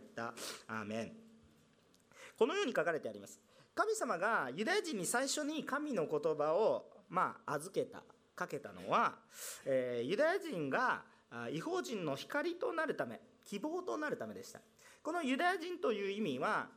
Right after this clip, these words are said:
どういう意味か、直接的には、えー、このイエス・キリストを指しますね。まあ、直接的に一人の人って言ったら、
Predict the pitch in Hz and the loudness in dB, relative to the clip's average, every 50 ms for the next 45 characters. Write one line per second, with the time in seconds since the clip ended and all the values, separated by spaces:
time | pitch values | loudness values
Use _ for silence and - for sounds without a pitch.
0 | - - 170 175 220 247 233 208 180 175 175 165 175 - 180 175 - - - - | -20 -6 0 2 2 4 4 2 0 -2 -2 -2 -2 -2 -2 -4 -4 -6 -2 0
1 | 240 233 233 - 349 349 349 - 392 254 311 302 370 311 180 196 214 180 123 95 | 0 0 0 -2 -4 -4 -2 -2 -2 -2 -2 -2 0 2 4 4 4 4 0 -2
2 | - - _ _ _ _ _ _ _ _ _ _ _ _ - - - _ - - | -8 -18 _ _ _ _ _ _ _ _ _ _ _ _ -20 -20 -18 _ -2 0
3 | 135 135 131 131 127 131 135 131 123 127 127 202 233 196 - - - - 117 113 | 2 4 4 4 2 2 2 2 0 0 2 4 4 4 4 0 -6 -8 -10 -6
4 | - - - 117 110 - - - - - - - 117 - 113 - - 107 104 - | -6 -6 -4 -4 -6 -6 -8 -12 -20 -16 -12 -12 -10 -10 -10 -10 -10 -10 -6 -2
5 | 170 196 240 220 - - - - - 147 127 117 - - 156 - - 170 151 - | 0 2 2 0 -2 -8 -16 -16 -10 -10 -10 -6 -4 -4 -4 -2 -2 -4 -4 -2
6 | - 165 143 135 135 135 127 123 - - - - - - 208 185 156 147 113 110 | -2 -4 -4 -2 -4 -6 -6 -6 -8 -12 -18 -12 -4 -2 -2 0 0 -2 -8 -6
7 | - - 117 107 - - - - - - - 87 90 92 85 | -6 -4 -6 -6 -6 -10 -20 -20 -18 -16 -14 -12 -12 -12 -14